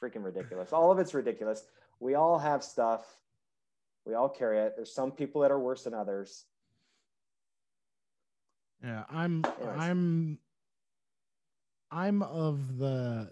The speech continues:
Speaker 2: the thought, and I'm sure this has been said a million times over and over again. If I'm walking down a street and I see a white guy who looks like he's up to no good,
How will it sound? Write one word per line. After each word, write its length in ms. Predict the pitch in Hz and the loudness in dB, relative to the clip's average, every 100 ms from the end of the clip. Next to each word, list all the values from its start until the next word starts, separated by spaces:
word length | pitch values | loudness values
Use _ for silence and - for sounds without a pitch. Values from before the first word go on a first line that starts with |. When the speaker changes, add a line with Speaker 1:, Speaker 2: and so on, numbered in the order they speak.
| - | -8
Speaker 2:
the 140 | 127 | -8
thought, 360 | 113 123 110 107 | -6 -4 -4 -6
and 120 | 110 | -4
I'm 220 | 120 123 | -2 -4
sure 260 | 113 - 110 | -6 -8 -8
this 240 | 104 101 | -8 -12
has 140 | - 95 | -12 -12
been 200 | 104 98 | -10 -8
said 300 | - 95 92 90 - _ _ _ _ _ | -8 -10 -12 -14 -20 _ _ _ _ _
a 100 | 98 | -6
million 800 | 107 110 117 120 120 120 117 113 - _ _ | -2 0 0 -2 -2 -2 -2 -4 -10 _ _
times 580 | 131 117 120 120 113 - | -4 -2 -2 -2 -4 -10
over 360 | - 120 113 117 | -8 -8 -6 -6
and 100 | 113 | -4
over 280 | 113 107 104 | -6 -6 -8
again. 360 | 98 101 98 98 - _ _ | -8 -8 -10 -12 -16 _ _
If 140 | - 147 | -6 -2
I'm 160 | 143 | 0
walking 440 | 139 147 165 - 180 | 0 -2 -2 -2 0
down 220 | 165 160 | 0 0
a 40 | |
street 500 | 151 - 123 113 107 - - | -2 -4 -6 -6 -8 -12 -6
and 140 | 127 | -4
I 140 | 127 | -2
see 320 | 135 - 127 127 | -2 -2 -2 -2
a 60 | |
white 360 | 120 120 127 117 | -2 -2 -6 -6
guy 240 | 127 127 | -6 -4
who 100 | 123 | -2
looks 260 | 127 127 - | -2 -4 -4
like 140 | 143 | -4
he's 160 | 139 120 | -4 -4
up 140 | 135 | -4
to 100 | - | -2
no 200 | 139 135 | -2 0
good, 340 | 127 147 160 | -2 0 0